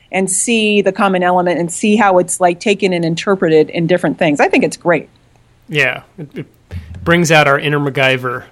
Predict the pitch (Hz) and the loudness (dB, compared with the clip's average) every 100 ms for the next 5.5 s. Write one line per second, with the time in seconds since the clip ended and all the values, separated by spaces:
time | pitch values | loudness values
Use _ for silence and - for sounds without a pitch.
0 | _ 160 135 131 - 277 - 233 247 151 | _ -8 -8 -4 0 0 -2 0 2 4
1 | 156 160 160 151 147 151 156 151 143 147 | 4 4 2 2 -2 -2 -4 -4 0 0
2 | 143 139 135 135 135 147 147 143 135 131 | 0 0 -2 -4 -4 -6 -4 -2 -2 -4
3 | 127 135 127 139 - - _ - - 131 | -6 -10 -4 -2 -4 -10 _ -16 -8 -8
4 | - - 156 151 135 131 127 123 131 - | -8 -4 -2 0 0 0 -2 -4 -8 -10
5 | 123 120 - 123 - | -8 -8 -8 -14 -14